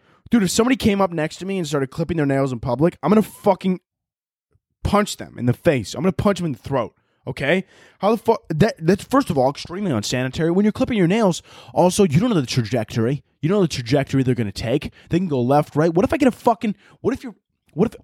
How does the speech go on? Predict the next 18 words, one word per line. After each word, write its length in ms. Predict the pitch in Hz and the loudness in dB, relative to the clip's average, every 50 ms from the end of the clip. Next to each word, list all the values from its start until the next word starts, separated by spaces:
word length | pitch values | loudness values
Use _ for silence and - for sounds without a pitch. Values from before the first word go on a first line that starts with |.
| _ | _
all 80 | - 202 | 2 2
of 60 | 226 214 | 2 2
a 20 | |
sudden, 200 | - 233 226 220 | 0 0 0 0
I'm, 120 | 196 170 | 0 0
maybe 180 | 196 214 220 220 | 2 2 4 4
I'm 100 | 220 233 | 2 2
sitting 220 | - - 208 175 156 | 0 -2 -4 -2 0
on 60 | 135 | 0
a 60 | 123 | -2
bus 340 | 120 107 143 151 165 - - | 0 0 -2 -2 -2 -4 -10
or 60 | - | -12
something. 300 | - - 87 - - 107 | -12 -12 -10 -8 -6 -4
I'm 160 | 151 180 196 | -2 0 2
not 160 | 208 220 220 220 | 2 2 2 4
even 160 | 202 180 170 | 4 2 2
a 40 | 127 | 2
bus. 320 | - 107 87 - - - | 0 -4 -6 -8 -14 -18